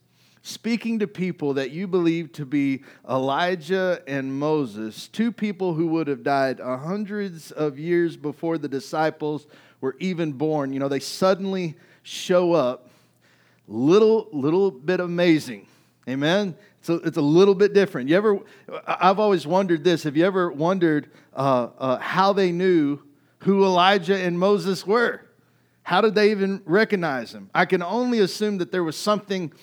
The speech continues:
heavenly at work here, especially since the entire countenance of Jesus changed before their very eyes. I mean, all of the sudden,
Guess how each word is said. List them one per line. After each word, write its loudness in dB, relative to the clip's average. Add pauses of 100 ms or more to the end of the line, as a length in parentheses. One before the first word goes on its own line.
(220)
heavenly -2
at -6
work -2
here, -10 (800)
especially -2
since -8
the -10
entire -4
countenance -8
of -10
Jesus -12
changed -12
before -10
their -6
very -8
eyes. -10 (560)
I -6
mean, -4
all 0
of 0
the 0
sudden, -2